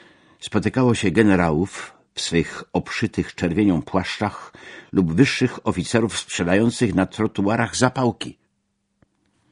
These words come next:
Nordruse było już pod opieką poselstwa szwedzkiego. Należało teraz załatwić eksterytorialność dla Wileńskiego Banku Ziemskiego,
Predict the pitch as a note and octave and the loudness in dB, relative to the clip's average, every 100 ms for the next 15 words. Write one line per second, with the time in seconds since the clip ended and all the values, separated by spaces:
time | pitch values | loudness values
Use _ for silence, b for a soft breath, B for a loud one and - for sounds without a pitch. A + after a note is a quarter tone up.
0 | _ _ _ _ _ _ _ _ _ G2 | _ _ _ _ _ _ _ _ _ 6
1 | D3 C3+ C#3 C3+ - A#2+ F#2+ F#2 A2 F#2+ | 8 8 6 6 6 2 4 4 6 6
2 | F#2+ - D#2+ - - - - F2 F2+ E2+ | 4 0 -4 -6 -6 -8 -2 -2 0 -2
3 | - C#2+ - E2+ D#2+ - D#2+ - - C2 | -2 -6 -2 -2 -2 -4 -6 -6 -8 -8
4 | - C#2+ C2+ C#2 C2+ _ _ _ _ b | -8 -6 -6 -6 -8 _ _ _ _ b
5 | b b b - D#2 D#2+ F#2+ F#2 F#2 F#2+ | b b b -6 -2 2 4 6 4 0
6 | E2+ B1+ D#2 D2+ C#2+ - G2+ - - B2 | -2 -2 -4 -4 -6 -4 -4 -4 -6 -4
7 | - - F3+ G#2 - D#2 G#2 A2 C#2+ C2+ | -4 -2 0 0 -2 0 2 2 -2 -4
8 | - - D#2+ F2+ E2 D2 - B2 G#2+ G#2+ | -8 -4 -2 0 0 -2 -2 -2 0 0
9 | D2+ G2 D#2 - C#2+ F2 D2+ - D#2 C2 | 2 2 2 -2 -4 -2 -2 -2 -4 -6
10 | B1+ C3 | -2 -4